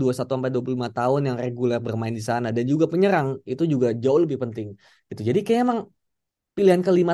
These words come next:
atau keenam sih menurut gua gitu. Cuma kalau semuanya udah, kemudian masih ada duit nih ya, apalagi kalau pemilik barunya Royal, ya menurut gua nggak ada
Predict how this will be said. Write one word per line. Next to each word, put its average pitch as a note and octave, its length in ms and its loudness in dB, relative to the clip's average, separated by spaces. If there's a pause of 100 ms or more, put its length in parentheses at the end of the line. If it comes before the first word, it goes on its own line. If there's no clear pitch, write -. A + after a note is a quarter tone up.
atau E3+ 80 -4
keenam E3+ 480 -2
sih A#2+ 160 -4
menurut B2 240 -2
gua A#2+ 320 2
gitu. A2 160 -4 (800)
Cuma F3+ 320 4 (160)
kalau F3 240 4
semuanya D#3+ 400 0
udah, A#2 640 -2 (280)
kemudian B2+ 640 0
masih A#2 240 -4
ada A2 160 -2
duit F3 240 4
nih A2+ 160 -6
ya, G#2+ 40 -6 (120)
apalagi A#2 240 -2
kalau B2 160 -2
pemilik A#2 320 -4
barunya A#2 480 0
Royal, B2 640 0
ya A2 160 -10
menurut A2+ 240 -10
gua D#3 200 0 (760)
nggak G#2+ 240 -2
ada G#2+ 540 -6